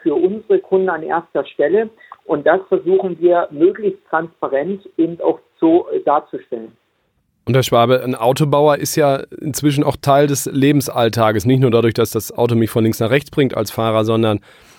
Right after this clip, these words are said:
Speaker 2: weil sie natürlich dadurch auch, durch auch die effiziente Nutzung von Daten ein bisschen ins Gesamtleben eingreifen. Also ich kann ja, wenn ich zum Rewe fahre, Entschuldigung, oder Edeka, ich will keine Schleichwerbung machen,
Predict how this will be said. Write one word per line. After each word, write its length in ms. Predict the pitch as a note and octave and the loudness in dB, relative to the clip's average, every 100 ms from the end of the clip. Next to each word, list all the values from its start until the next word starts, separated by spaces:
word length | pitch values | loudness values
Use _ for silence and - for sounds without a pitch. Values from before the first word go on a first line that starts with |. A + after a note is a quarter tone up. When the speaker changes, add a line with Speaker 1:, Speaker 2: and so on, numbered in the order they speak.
| _ | _
Speaker 2:
weil 180 | A#2+ A#2+ | 0 2
sie 80 | C#3 | 4
natürlich 340 | C#3+ C#3 D#3 | 2 2 2
dadurch 320 | D#3+ D3+ D#3+ | 2 2 2
auch, 260 | - E3 - - | 0 0 -2 -10
durch 480 | C#3 C#3+ D3 - | -6 0 0 0
auch 240 | - C#3+ - - - | -4 -6 -6 -12 -10
die 100 | - | -10
effiziente 520 | - C#3 - C#3 D3+ | -4 -2 0 0 2
Nutzung 300 | D3 - D3+ | 0 0 0
von 180 | D3+ C#3+ | 0 2
Daten 240 | C#3+ D3 | 2 2
ein 40 | |
bisschen 340 | C#3 C#3+ D3 C#3 | -2 0 0 2
ins 180 | C#3 - - - | -2 -4 -18 -10
Gesamtleben 520 | D#3 D3 C3 B2 G#2+ G#2 | -2 2 2 4 2 2
eingreifen. 560 | G#2+ G#2 F#2+ F#2+ F#2 | -2 -2 0 0 0
Also 220 | G#2+ A2+ A#2 | -2 -2 -4
ich 160 | - | -4
kann 180 | - C#3+ | 0 2
ja, 260 | C#3+ B2+ B2+ | 4 4 2
wenn 340 | A#2 A#2+ C#3 | -6 -8 -2
ich 240 | B2+ C3 - | 0 -2 -4
zum 180 | B2+ A#2 | -2 0
Rewe 320 | C#3 D3 C#3 | 2 2 0
fahre, 340 | C#3 C3 C3 | 2 2 2
Entschuldigung, 360 | B2 B2+ A2+ G2+ | 0 0 2 0
oder 200 | G2+ G2 | -2 -2
Edeka, 420 | B2 A2+ A#2 G#2+ | 0 0 2 0
ich 60 | G2 | 0
will 160 | G2+ | -4
keine 260 | G2 G2 F2 | -4 -6 -6
Schleichwerbung 520 | - A#2 B2+ A#2 A2+ | 0 2 4 2 4
machen, 240 | A2 G#2+ | 2 0